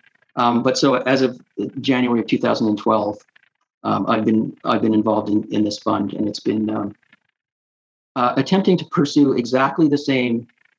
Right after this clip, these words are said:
uh, strategy that I've always used. And so, you know, they had a look at my track record. They didn't, uh, have anybody in the space, and we,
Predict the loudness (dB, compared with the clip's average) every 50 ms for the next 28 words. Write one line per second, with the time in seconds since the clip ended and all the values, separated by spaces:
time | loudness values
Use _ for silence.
0 | _ _ _ -4 -2 -2 -2 -2 -2 0 0 0 0 0 0 0 2 2 2 2
1 | 0 0 0 0 0 0 0 -2 -2 -2 -4 -4 -4 -8 -10 -16 -20 _ _ _
2 | _ _ _ _ _ _ _ _ _ _ -14 -8 -2 0 2 2 2 2 2 0
3 | 2 2 2 2 2 2 2 0 0 0 -2 -2 -2 0 0 0 0 0 2 0
4 | 0 -2 0 -2 -4 -4 -4 _ _ _ _ _ _ -4 0 2 2 4 2 2
5 | 0 -2 -4 -4 -2 0 0 0 -2 -2 -2 0 0 0 0 0 0 2 2 2
6 | 2 2 2 2 2 2 0 -2 -4 0 2 2 2 2 -2 -2 0 0 0 0
7 | 0 -2 -8 -14 -16 _ _ _ _ _ _ _ _ _ _ _ -8 -2 -2 0
8 | 0 0 -2 -2 0 2 2 2 2 0 -2